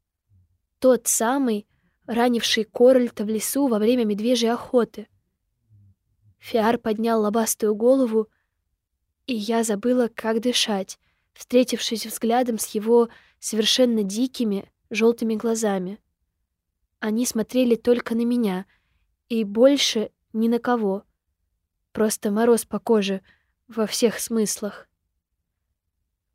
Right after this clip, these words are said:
«Приветствую тебя, Фиар», шагнул из-за моей спины черный зверь.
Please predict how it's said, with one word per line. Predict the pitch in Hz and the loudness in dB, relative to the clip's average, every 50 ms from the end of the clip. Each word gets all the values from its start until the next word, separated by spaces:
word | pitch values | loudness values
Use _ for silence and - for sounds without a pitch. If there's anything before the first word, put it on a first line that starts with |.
| _ _ _ | _ _ _
«Приветствую | - - - 214 202 202 185 180 196 190 190 190 196 196 196 - - - - - - 220 214 214 208 208 | -18 -10 -4 0 0 0 0 -2 -2 -2 0 0 0 -2 -2 -4 -4 -6 -6 -6 -6 -2 0 2 2 0
тебя, | 208 - - - 220 208 196 214 196 190 190 190 190 196 196 196 190 - | 0 -2 -4 -2 -2 -2 -2 -2 -2 -2 -2 -2 -2 -2 -2 -4 -6 -10
Фиар», | - - - 220 196 196 196 190 190 190 190 190 202 202 - - _ _ _ _ _ _ _ _ _ _ _ _ _ _ _ | -14 -6 -4 -2 -2 0 0 -2 -2 -2 -2 -4 -6 -8 -10 -16 _ _ _ _ _ _ _ _ _ _ _ _ _ _ _
шагнул | - - - 208 196 202 196 220 220 226 214 | -8 -6 -4 -4 -4 -4 -2 -2 0 0 0
из-за | 208 196 208 208 | 0 0 0 -2
моей | 208 208 214 214 208 | 0 2 2 0 0
спины | - - - 208 196 208 240 | -2 -4 -4 -4 -2 -2 -2
черный | 240 - - 226 214 208 208 226 226 | -2 -2 0 0 0 0 0 -2 -4
зверь. | - 214 202 202 190 185 - | -4 -2 -2 -2 -2 -2 -6